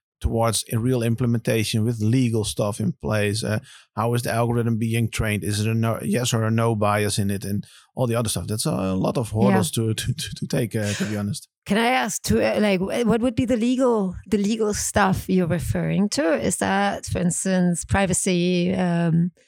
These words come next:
Speaker 2: patient data to be
Speaker 1: Yeah,
Speaker 2: used
Speaker 1: yeah,
Speaker 2: for?
Speaker 1: yeah. Bec-, because, uh, if you would
Speaker 2: Mm-hmm.
Speaker 1: like to use data for a second time, because that's actually what you most of the time do with, uh, with an A I algorithm, well, we have to be aware that you do not harm people, for example.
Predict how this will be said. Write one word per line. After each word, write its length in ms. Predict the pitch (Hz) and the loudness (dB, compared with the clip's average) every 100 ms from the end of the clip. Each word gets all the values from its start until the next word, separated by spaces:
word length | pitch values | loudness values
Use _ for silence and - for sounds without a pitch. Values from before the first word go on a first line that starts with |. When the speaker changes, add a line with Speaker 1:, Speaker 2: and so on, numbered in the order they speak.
| _ _ - | _ _ -2
Speaker 2:
patient 340 | 190 - 180 | 0 2 2
data 420 | 190 180 175 175 - | 2 0 0 -2 -2
to 100 | - | 0
be 80 | 190 | 4
Speaker 1:
Yeah, 180 | 170 - | 4 6
Speaker 2:
used 100 | 139 | 4
Speaker 1:
yeah, 100 | 107 | 2
Speaker 2:
for? 60 | 104 | 2
Speaker 1:
yeah. 180 | 107 110 | 0 -2
Bec-, 180 | 120 - | -6 -6
because, 280 | 127 123 | -4 -2
uh, 160 | 143 165 | 0 2
if 100 | 123 | 4
you 100 | 123 | 4
would 60 | 120 | 4
Speaker 2:
Mm-hmm. 80 | 120 | 2
Speaker 1:
like 100 | 123 | 0
to 100 | 113 | -2
use 200 | 110 110 | -2 0
data 260 | 113 123 104 | 0 -2 -2
for 180 | - | -2
a 60 | 107 | 0
second 360 | - 131 127 101 - | 0 2 2 0 0
time, 340 | 98 123 175 | 0 0 -2
because 220 | 143 98 | -4 -6
that's 180 | 101 98 | -6 -6
actually 200 | 101 110 | -4 -4
what 180 | 95 98 | -6 -4
you 240 | 101 95 - | -2 -4 -4
most 260 | 104 95 - | -4 -4 -6
of 60 | |
the 80 | 95 | -6
time 180 | 95 95 | -4 -2
do 140 | 92 | 0
with, 200 | 117 117 | -2 -2
uh, 180 | 110 113 | -2 -2
with 140 | 113 117 | 0 -2
an 80 | 113 | 0
A 120 | 117 | 0
I 140 | 113 | 2
algorithm, 480 | 113 113 123 117 151 - - - - - - | 2 2 0 0 -2 -6 -20 -20 -20 -16 -4
well, 220 | 110 92 | 0 2
we 100 | 107 | 2
have 140 | 127 | 0
to 80 | - | 0
be 160 | 110 123 | -2 0
aware 340 | 117 120 120 | 2 2 2
that 300 | 113 110 - - _ | 2 0 -4 -20 _
you 100 | 135 | -2
do 120 | 143 | 2
not 220 | 143 147 - | 2 0 0
harm 400 | 127 131 98 - | 2 2 0 -2
people, 280 | 127 135 139 | -2 0 0
for 160 | 135 | 0
example. 680 | 131 - 127 127 127 127 123 | -2 0 2 2 2 2 0